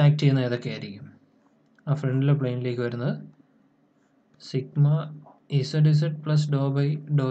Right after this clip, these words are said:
z of sigma z into ഡി ഇസഡ്. അതിൻ്റെ ആവശ്യമില്ല, നമുക്ക് എക്സ് ഡയറക്ഷൻ മാത്രം മതി. ഇത് പോസിറ്റീവ് പ്ലെയിൻ ആയതുകൊണ്ട് എക്സ് ഡയറക്ഷനിലേക്ക് വരുന്നത്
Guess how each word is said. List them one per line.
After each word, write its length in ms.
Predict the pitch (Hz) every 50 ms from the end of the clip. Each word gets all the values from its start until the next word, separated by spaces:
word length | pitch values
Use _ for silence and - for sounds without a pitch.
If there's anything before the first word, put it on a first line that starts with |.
| 131 123
z 140 | - 135 127 131
of 40 | 127 127
sigma 300 | - 135 135 - 139 139 135 131 127 123
z 180 | - 123 123 123
into 140 | 123 123 127 120
ഡി 60 | 123 120 120
ഇസഡ്. 200 | - 127 120 123 - 143
അതിൻ്റെ 200 | 131 131 135 135 131
ആവശ്യമില്ല, 340 | 135 131 - 135 120 120 147 156
നമുക്ക് 180 | 147 131 - 147 127
എക്സ് 180 | - - - 151
ഡയറക്ഷൻ 360 | 143 139 143 147 - - 139 127 123
മാത്രം 260 | 127 123 - 135 123 117
മതി. 160 | 117 127 - - - - - - _ _ _ _ _ 156
ഇത് 80 | 147 147 151 147
പോസിറ്റീവ് 360 | 143 147 - 160 165 165 160 151
പ്ലെയിൻ 180 | 147 147 139 139
ആയതുകൊണ്ട് 220 | 139 131 135 147 143 -
എക്സ് 140 | - - 156
ഡയറക്ഷനിലേക്ക് 520 | 147 147 151 147 - - 147 143 143 143 135
വരുന്നത് 280 | 131 131 131 139 196